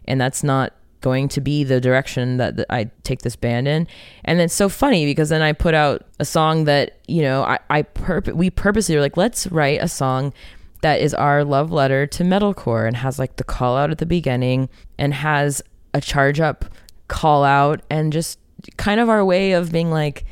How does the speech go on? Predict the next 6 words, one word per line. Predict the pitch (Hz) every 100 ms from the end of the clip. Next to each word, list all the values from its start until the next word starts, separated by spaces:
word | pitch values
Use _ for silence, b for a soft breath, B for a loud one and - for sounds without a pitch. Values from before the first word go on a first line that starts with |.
| b -
"We | 151 190 208 208
still | 180 - 180 180
love | 156 143 143
metalcore, | 139 143 151 143 139 131
even | 87 147 151 151
though | 143 139